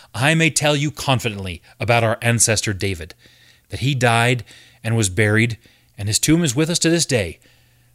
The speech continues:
because he was a prophet, and he knew that God had promised him with an oath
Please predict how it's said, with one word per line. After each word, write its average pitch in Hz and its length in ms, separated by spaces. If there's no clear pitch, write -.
because - 300
he 190 160
was 202 160
a 135 60
prophet, - 580
and 120 140
he 185 160
knew 196 200
that 117 220
God 180 340
had 135 380
promised 180 500
him 165 160
with 147 140
an 143 160
oath 104 340